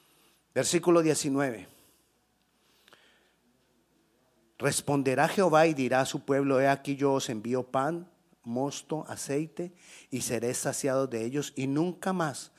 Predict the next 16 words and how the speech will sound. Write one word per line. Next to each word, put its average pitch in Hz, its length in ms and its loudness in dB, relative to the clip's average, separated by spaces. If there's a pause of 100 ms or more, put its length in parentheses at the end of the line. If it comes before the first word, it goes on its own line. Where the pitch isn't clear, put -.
(220)
os 120 160 -4
pondré 117 380 -4
en 135 100 0
oprobio 156 760 -4 (1700)
entre 120 240 -4
las 123 100 -2
naciones'". 131 480 -2
¿Y 208 120 0
qué - 140 8
era 285 120 12
lo 277 160 12
que 220 100 8
venía 208 220 8
a 277 40 12
hacer 269 200 12
Asiria? 349 440 10